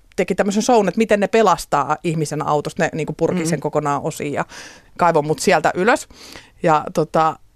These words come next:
Speaker 1: tokana päivänä, kun mä ajoin sit vähän kovempaa vielä siihen, niin siinä kohtaa, kun se tumahti, mä heräsin siinä aamuna, että mun niska on aivan jumissa. Ja toka kerta, kun mun piti siihen ajaa,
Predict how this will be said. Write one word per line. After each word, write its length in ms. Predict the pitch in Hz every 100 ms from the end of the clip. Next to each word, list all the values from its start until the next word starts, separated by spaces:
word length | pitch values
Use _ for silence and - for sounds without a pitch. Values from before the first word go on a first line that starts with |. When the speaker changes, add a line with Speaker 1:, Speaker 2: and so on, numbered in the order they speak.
| -
Speaker 1:
tokana 300 | 254 233 185
päivänä, 420 | 160 165 156 165 -
kun 100 | -
mä 80 | 165
ajoin 240 | 170 170 165
sit 140 | 185
vähän 200 | 226 247
kovempaa 520 | 247 214 151 139 139
vielä 160 | 143 147
siihen, 360 | - 147 160 - - -
niin 80 | 180
siinä 140 | 294
kohtaa, 260 | 226 208 185
kun 60 |
se 80 | 202 -
tumahti, 400 | 240 214 - 170
mä 120 | 170 - 202
heräsin 300 | 254 214 170
siinä 240 | 175 175
aamuna, 320 | 233 214 180 160
että 80 |
mun 80 | 175
niska 320 | 190 190 -
on 100 | 151 -
aivan 400 | 202 180 156 156
jumissa. 440 | 156 156 156 160 - - -
Ja 60 |
toka 300 | - 202 156
kerta, 300 | 156 156 156
kun 120 | 165 180
mun 80 |
piti 140 | 151 170
siihen 240 | 175 160
ajaa, 340 | 180 180 147